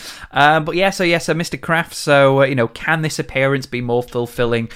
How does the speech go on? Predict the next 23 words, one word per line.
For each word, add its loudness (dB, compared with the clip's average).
than -4
the 0
last -6
episode? -6
Will 4
three 0
men 0
in -2
their 4
thirties -2
retrospectively -4
watching -2
a -2
show -2
from -12
two -2
decades -4
ago 0
get -8
closure 0
from -4
this -8
man? -4